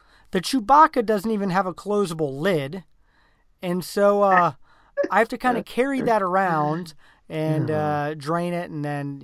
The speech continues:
Speaker 1: it, now it's a pencil holder. So,
Speaker 2: Okay.
Speaker 1: thi-, things to think about while you're there. Does it fit in the
Speaker 2: Yeah,
Speaker 1: cup
Speaker 2: it's
Speaker 1: holder? Are you gonna carry this around the rest of the day? So
Speaker 2: That's, yeah,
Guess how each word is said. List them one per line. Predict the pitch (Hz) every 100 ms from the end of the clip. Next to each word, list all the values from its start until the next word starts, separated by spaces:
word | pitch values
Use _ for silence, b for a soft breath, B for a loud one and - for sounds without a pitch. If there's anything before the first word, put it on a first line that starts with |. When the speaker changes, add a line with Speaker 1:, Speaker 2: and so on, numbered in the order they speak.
| 156
Speaker 1:
it, | - 139 135
now | - 151 151 143
it's | -
a |
pencil | - 147 135 135
holder. | 117 113 120 - _ _ _ _ _ _ _ _ _ _ _ _ _ _ _ _ _ _ _ _ _
So, | _ 135 123 117 _ _ _ _ _ _ _ _ _ _ _ _ -
Speaker 2:
Okay. | 113 113 226 208
Speaker 1:
thi-, | -
things | 320 302
to | 247
think | 277 262
about | 190 175 185
while | 180
you're | 190 160
there. | 170 143
Does | 123 165 185
it | 214
fit | 107
in | 104
the | 101
Speaker 2:
Yeah, |
Speaker 1:
cup | 117 180
Speaker 2:
it's | 135
Speaker 1:
holder? | 175 180 180
Are | 165
you | 156
gonna | 190 175
carry | 180 175
this | 160 156
around | 170 160 156
the | 151
rest | 143 135
of | 147
the | 131
day? | 131 117 104
So | - 123 -
Speaker 2:
That's, | - 160 - - -
yeah, | 113 101 95 92